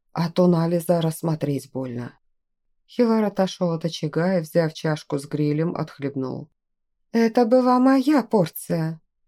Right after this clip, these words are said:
сквозь зубы процедила Ларет, делая глубокий вдох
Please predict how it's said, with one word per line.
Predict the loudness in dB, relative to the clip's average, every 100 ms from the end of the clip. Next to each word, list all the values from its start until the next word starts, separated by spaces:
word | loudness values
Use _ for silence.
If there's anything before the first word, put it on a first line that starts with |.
| _
сквозь | -12 0 2 2
зубы | 0 2 0
процедила | -2 -6 -4 -2 0 2 2
Ларет, | 2 0 0 0 -4 -10 -4
делая | 2 4 4
глубокий | 2 0 0 0 0
вдох | 0 0 0